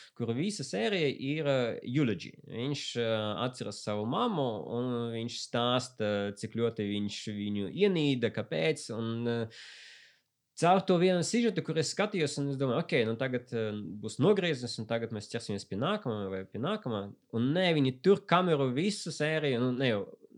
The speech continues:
pseido kameru, viņi tur uz, uz Bojacku, un, un, un, uh, tas palīdz viņam tā kā atklāties un, un, uh, izdzīvot kaut kādu mazu to character arc iekšā sērijā.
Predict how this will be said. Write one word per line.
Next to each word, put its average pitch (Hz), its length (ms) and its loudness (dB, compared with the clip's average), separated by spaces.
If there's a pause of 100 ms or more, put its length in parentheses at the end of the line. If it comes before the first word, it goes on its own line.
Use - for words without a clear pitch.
pseido 107 420 2
kameru, 98 340 0
viņi 101 200 -4
tur 147 200 0
uz, 117 240 -4
uz 113 200 0
Bojacku, 170 600 4
un, 113 320 -4
un, 117 120 -4
un, 117 180 -6
uh, 113 340 0
tas 139 240 -4
palīdz 123 460 0
viņam 117 320 -2
tā 113 100 -8
kā 113 220 0
atklāties 110 760 -2
un, 101 160 -4
un, 95 140 -4
uh, 95 480 -2
izdzīvot 127 480 0
kaut 107 100 -8
kādu 110 240 0
mazu 117 520 0
to 95 200 -10
character 113 500 0
arc 135 320 0
iekšā 107 380 -6
sērijā. - 380 -4